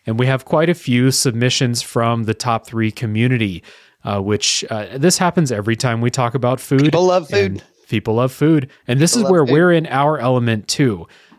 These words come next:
Speaker 1: And this episode was voted on by the patrons of the Tube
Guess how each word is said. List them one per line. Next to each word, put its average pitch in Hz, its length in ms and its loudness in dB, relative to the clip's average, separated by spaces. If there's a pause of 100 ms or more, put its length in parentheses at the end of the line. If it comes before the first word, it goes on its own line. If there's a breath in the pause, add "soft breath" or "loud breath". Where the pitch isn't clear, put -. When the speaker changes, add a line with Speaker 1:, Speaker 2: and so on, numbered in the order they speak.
(140 soft breath)
Speaker 1:
And 107 440 -4 (1120)
this 185 220 2
episode 151 480 0
was 117 340 0
voted 123 340 0
on 107 300 -2 (340 loud breath)
by 117 180 -2
the 113 80 -8
patrons 139 720 -2 (120)
of 113 340 -4
the 110 80 -2
Tube 127 480 0